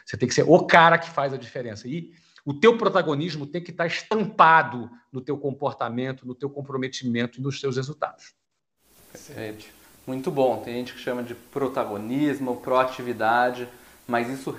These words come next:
Speaker 2: realmente faz diferença, independente se você é empreendedor, se você tá começando tua carreira, no meio da tua carreira, se você é um alto executivo, isso faz realmente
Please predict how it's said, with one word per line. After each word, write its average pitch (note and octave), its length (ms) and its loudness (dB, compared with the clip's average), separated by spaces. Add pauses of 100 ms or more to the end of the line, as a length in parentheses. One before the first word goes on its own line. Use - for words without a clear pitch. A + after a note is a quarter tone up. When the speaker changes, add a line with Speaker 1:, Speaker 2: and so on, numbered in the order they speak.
Speaker 2:
realmente D3 580 4
faz C3+ 220 0
diferença, A#2+ 680 -4 (280)
independente C3 560 0
se C#3 80 -8
você C3 640 4
é A#2 80 -2
empreendedor, A#2 720 2
se D3+ 100 -6
você C3+ 160 -6
tá C3 100 0
começando B2+ 440 -4
tua C3 80 -2
carreira, B2 500 2
no A#2+ 100 0
meio B2+ 240 0
da C3+ 80 -2
tua C3+ 140 -4
carreira, C3 680 2 (220)
se - 80 -10
você B2 180 -2
é C#3 60 8
um C3+ 80 8
alto C#3 220 6
executivo, C#3+ 880 -2
isso - 160 -10
faz D#3+ 260 -2
realmente C3+ 580 0